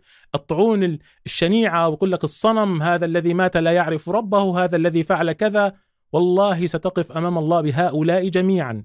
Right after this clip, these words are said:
إن لم تتب. نسأل الله سبحانه وتعالى أن يتوب عليك. لكن أنا شخصيًا أتمنى أن أكون جاهل لا أعرف شيئًا،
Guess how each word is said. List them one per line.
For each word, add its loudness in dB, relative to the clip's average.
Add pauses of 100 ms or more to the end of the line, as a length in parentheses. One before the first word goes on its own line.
(100)
إن 2
لم 2
تتب. -4
نسأل -2
الله 0
سبحانه -4
وتعالى 0
أن -2
يتوب 0
عليك. -4 (360)
لكن -4
أنا 2
شخصيًا 0 (340)
أتمنى 2
أن -4
أكون 0 (180)
جاهل 0
لا 2
أعرف -2
شيئًا، -2